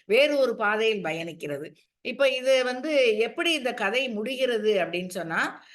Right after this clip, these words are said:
அம், இந்த நடராஜ ஐயர் கொடுத்துட்டு போகின்ற அந்த நிலத்தை வைத்துக்கொண்டு இந்த மக்கள் வந்து இருக்கிறாங்க. அதற்கு பல துன்பங்கள், அ, செய்றாங்க. எல்லாரும் சேர்ந்து அவருக்கு பல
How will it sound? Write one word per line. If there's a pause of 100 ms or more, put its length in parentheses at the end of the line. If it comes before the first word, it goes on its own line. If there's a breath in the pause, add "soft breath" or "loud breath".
(160 loud breath)
அம்,
இந்த
நடராஜ
ஐயர்
கொடுத்துட்டு
போகின்ற
அந்த
நிலத்தை
வைத்துக்கொண்டு
இந்த
மக்கள்
வந்து (260 loud breath)
இருக்கிறாங்க.
அதற்கு
பல
துன்பங்கள், (720 loud breath)
அ,
செய்றாங்க.
எல்லாரும்
சேர்ந்து
அவருக்கு
பல